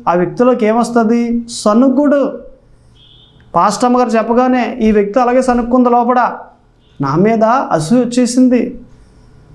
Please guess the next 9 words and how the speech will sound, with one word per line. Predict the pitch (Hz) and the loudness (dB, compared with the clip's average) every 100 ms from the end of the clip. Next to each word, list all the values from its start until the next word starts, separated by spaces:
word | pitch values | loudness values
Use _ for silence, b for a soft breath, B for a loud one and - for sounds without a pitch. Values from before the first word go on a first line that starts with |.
| - - - - - | -20 -20 -20 -16 -4
డాక్టర్ | 160 175 220 | -2 -2 -2
గారి | 240 | -2
సంబంధం | 233 226 233 233 | 0 0 0 0
వచ్చిందని, | 233 240 247 240 214 - - - - - - 175 | 0 2 2 2 0 -4 -8 -20 -20 -20 -8 0
మంచి | 185 190 | 2 2
కుటుంబంలోకి | 240 240 247 247 226 | 2 2 2 2 2
వెళ్ళిపోతున్నానండి, | 214 240 240 247 247 247 240 196 - - - | 2 0 0 2 2 2 2 0 -4 -10 -6
అసూయ | 175 247 262 | -2 0 -2
వచ్చేసింది" | 254 262 254 262 254 226 - | 0 -2 2 2 2 2 -2